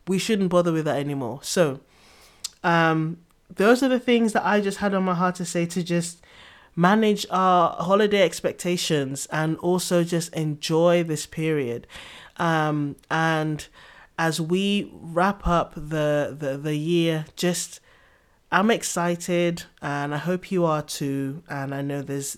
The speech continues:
there's many things that we can be thankful for, many things that we can look forward to. So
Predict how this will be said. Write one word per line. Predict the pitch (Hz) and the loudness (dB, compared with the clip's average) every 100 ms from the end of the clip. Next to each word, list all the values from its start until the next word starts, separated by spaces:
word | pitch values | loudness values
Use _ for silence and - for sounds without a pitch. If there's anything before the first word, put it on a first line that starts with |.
| - | -10
there's | 160 151 | -8 -2
many | 175 190 | 0 0
things | 180 175 160 156 | -2 -2 -4 -4
that | 139 | -8
we | 156 | -8
can | 151 156 | -8 -8
be | 156 | -8
thankful | 147 156 156 151 160 | -8 -6 -6 -6 -8
for, | - 139 139 143 - - - - - | -8 -6 -4 -6 -10 -20 -20 -20 -6
many | 165 180 | 0 0
things | 175 175 165 156 | 0 -2 -4 -4
that | 135 | -8
we | 151 | -8
can | 151 147 | -8 -4
look | 151 143 | -4 -6
forward | - 151 151 143 139 | -8 -6 -4 -4 -6
to. | - 131 131 131 131 - - - | -8 -6 -6 -8 -12 -20 -20 -20
So | - - 180 170 160 160 | -10 -2 4 4 4 -2